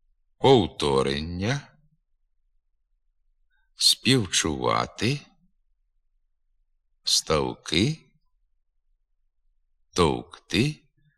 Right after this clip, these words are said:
шивці, шовковиця. Тепер вимовляємо нескладовий «у» на кінці слова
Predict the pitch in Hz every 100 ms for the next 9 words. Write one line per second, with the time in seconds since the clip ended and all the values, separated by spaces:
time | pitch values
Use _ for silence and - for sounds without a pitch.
0 | _ _ _ _ _ _ _ _ _ _
1 | _ _ _ _ _ _ _ - - 87
2 | 69 - - - 120 160 - _ _ _
3 | _ _ _ _ _ _ _ _ _ _
4 | _ _ _ _ _ _ _ - 117 127
5 | 95 - 62 57 - - - 58 _ _
6 | _ _ _ _ _ _ _ _ _ _
7 | _ _ _ _ _ _ _ _ _ _
8 | _ _ _ _ _ - 110 165 165 127
9 | 107 95 98 104 131 139 131 104 - 95
10 | 85 82 78 80 92 139 175 - _ _
11 | _ 87 95 - 87 78 - 123 - 87
12 | 92 104 110 110